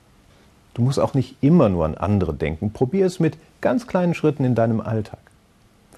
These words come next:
Connors bringt zwei Arbeitskollegen, die ihn am Tag zuvor noch fürchterlich genervt haben, einen Kaffee mit. Mit Milch und Zucker, so wie sie ihn mögen. Und mit einem freundlichen Lächeln im Gesicht. Das ist eine der berührendsten Szenen des ganzen Films.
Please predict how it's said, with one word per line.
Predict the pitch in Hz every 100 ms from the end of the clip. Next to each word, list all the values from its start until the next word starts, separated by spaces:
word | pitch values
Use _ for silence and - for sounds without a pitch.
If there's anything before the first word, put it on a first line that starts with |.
| - - - - - - -
Connors | - 202 202
bringt | - 160
zwei | - 131
Arbeitskollegen, | 143 170 - - 143 147 147
die | 123 123
ihn | 117 107 -
am | 101
Tag | 120 135 -
zuvor | 104 - 139
noch | 135 104
fürchterlich | - 247 - 135 123
genervt | 95 95 131 -
haben, | 120 113
einen | 92 92
Kaffee | - 98 101
mit. | 82 - - - _ _ _ -
Mit | 156 -
Milch | 120 147 147
und | 92
Zucker, | - 143 123
so | 104 131
wie | 123
sie | 104
ihn | 80 80
mögen. | 69 64 - _ _ _ _ _ -
Und | 185 202 - _ _ _ -
mit | 143
einem | 143 131
freundlichen | - 90 87 85 82 92
Lächeln | 73 71 - 76
im | 71
Gesicht. | 67 - - - - _ _ _ - - - - - - - - -
Das | 107
ist | 156 -
eine | 101 117
der | 135
berührendsten | 127 123 95 92 107 - 123
Szenen | - - 160 92
des | 80 -
ganzen | 87 82 85
Films. | - 85 78 -